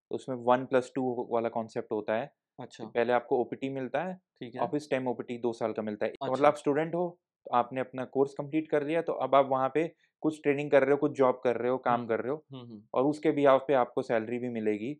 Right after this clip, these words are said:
Speaker 2: हम्म।
Speaker 1: तो वो
Speaker 2: मतलब ये
Speaker 1: इसलिए
Speaker 2: नॉर्मल
Speaker 1: कि
Speaker 2: सैलरी
Speaker 1: अपने,
Speaker 2: आपको
Speaker 1: अपने एर-, अपने फील्ड of स्टडी में।
Speaker 2: अच्छा, अपनी
Speaker 1: हाँ।
Speaker 2: फील्ड of स्टडी में आप अच्छी से अच्छी जॉब भी ले सकते हैं, आपके ऊपर डिपेंड
Speaker 1: बिल्कुल।
Speaker 2: करता है कि आप हंड्रेड के की भी
Speaker 1: हाँ।
Speaker 2: ले सकते हैं, टू हंड्रेड के की भी ले सकते हैं, आप पे
Speaker 1: हाँ।
Speaker 2: डिपेंड करता है कि
Speaker 1: हाँ,
Speaker 2: आपको
Speaker 1: बिल्कुल,
Speaker 2: मिलती है।
Speaker 1: ये एक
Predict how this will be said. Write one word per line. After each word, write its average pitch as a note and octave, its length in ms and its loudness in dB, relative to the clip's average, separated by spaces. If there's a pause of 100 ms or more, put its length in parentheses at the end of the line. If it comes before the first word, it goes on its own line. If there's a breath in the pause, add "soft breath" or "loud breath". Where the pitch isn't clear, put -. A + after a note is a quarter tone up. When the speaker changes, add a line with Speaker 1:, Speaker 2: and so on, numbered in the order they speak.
(120)
Speaker 2:
हम्म। A#2 260 -14
Speaker 1:
तो A#2+ 260 -6 (360)
वो B2+ 160 0
Speaker 2:
मतलब F3 180 4
ये F#3 80 2
Speaker 1:
इसलिए G3 160 2
Speaker 2:
नॉर्मल F3 200 2
Speaker 1:
कि G3+ 60 -2
Speaker 2:
सैलरी D#3+ 240 4
Speaker 1:
अपने, D#3+ 180 0
Speaker 2:
आपको D3 280 4
Speaker 1:
अपने D#3+ 120 4
एर-, C#3+ 220 4
अपने D3+ 300 0
फील्ड C#3 360 2
of B2+ 100 8
स्टडी - 480 -4
में। G2 200 -10 (340)
Speaker 2:
अच्छा, E3 180 0
अपनी F#3 160 -4
Speaker 1:
हाँ। - 60 -6
Speaker 2:
फील्ड G3 180 -2
of G3 60 0
स्टडी E3+ 240 -4
में G#3+ 120 -2
आप F#3 140 2
अच्छी D3 220 -6
से F#3 100 -2
अच्छी E3+ 160 -6
जॉब D3+ 200 2
भी D3+ 80 2
ले D3 100 0
सकते D3 240 -6
हैं, D3 40 0
आपके C#3 200 -4
ऊपर C#3+ 160 -4
डिपेंड D3 220 2
Speaker 1:
बिल्कुल। G#2 140 -2
Speaker 2:
करता A#2 200 -8
है A#2+ 60 -6
कि B2+ 80 -10
आप B2 320 -4
हंड्रेड C3+ 220 -6
के C#3+ 80 -6
की B2 80 -4
भी A2+ 40 0
Speaker 1:
हाँ। G#2+ 120 -2
Speaker 2:
ले C3 80 -6
सकते C3 220 -12
हैं, B2+ 100 -14
टू C3 120 -8
हंड्रेड B2 180 -8
के A2+ 100 -12
की A#2 80 -16
भी A2+ 100 -12
ले A2 80 -8
सकते A2+ 220 -16
हैं, C3 80 -4
आप A2 80 -6
पे A2+ 40 2
Speaker 1:
हाँ। A#2 100 0
Speaker 2:
डिपेंड B2 180 -10
करता A2 220 -12
है - 60 -14
कि B2 80 -10
Speaker 1:
हाँ, G#2+ 100 -6
Speaker 2:
आपको A#2+ 220 -6
Speaker 1:
बिल्कुल, D#3+ 240 4
Speaker 2:
मिलती G3 160 0
है। E3+ 140 2
Speaker 1:
ये F3+ 80 -2
एक F#3+ 80 -6